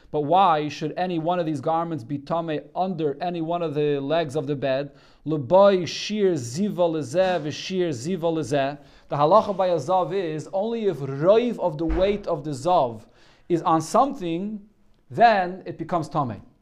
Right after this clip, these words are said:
If you don't have roiv of the weight of the zav, it's tahir. So over here, you have four legs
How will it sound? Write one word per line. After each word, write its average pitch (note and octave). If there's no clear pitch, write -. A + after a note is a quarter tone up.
If -
you D3+
don't A3+
have G#3
roiv G3+
of G3
the F#3
weight G#3
of G#3
the F#3+
zav, G3
it's F#3
tahir. D3+
So G3+
over F3
here, G#3+
you F#3+
have G3
four A#3+
legs G#3+